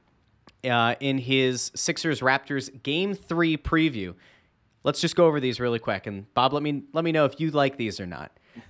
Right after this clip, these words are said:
So he's got with the Sixers to win and over two hundred seventeen points, which I think we probably both agree with.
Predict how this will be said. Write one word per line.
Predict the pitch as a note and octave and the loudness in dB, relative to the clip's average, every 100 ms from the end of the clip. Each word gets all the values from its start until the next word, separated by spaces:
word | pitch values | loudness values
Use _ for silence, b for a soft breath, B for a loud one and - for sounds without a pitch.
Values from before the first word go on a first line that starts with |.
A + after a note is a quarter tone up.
| B | B
So | - E3+ | 2 4
he's | A3 A#3 | 4 4
got | G#3 - E3+ | 2 2 -6
with | E3+ - | -6 2
the | D#3 D3 | 2 2
Sixers | A3+ A3 A3+ G3+ F#3+ - _ _ _ - | -2 0 4 4 2 -6 _ _ _ -4
to | D#3+ | -2
win | D3 D#3 C3+ A#2+ C3+ - _ | 2 4 6 4 0 -8 _
and | C3 C3 | 2 4
over | D3+ D3 E3 | 2 0 0
two | D#3 | 2
hundred | D#3+ D#3 | 0 2
seventeen | C#3 C#3 C3 C3 A2+ | 0 0 -2 -4 -2
points, | A2+ B2 C#3 | -4 -4 -4
which | A#2+ | -2
I | C3+ | 0
think | - A3+ G#3+ | 0 -2 -2
we | |
probably | - D3 E3 C3+ C3 - _ C3 | -2 0 0 0 -4 -6 _ 2
both | C3 C3+ | 2 2
agree | G#2+ F#2+ E2 | -4 -6 -8
with. | E2 - | -10 -10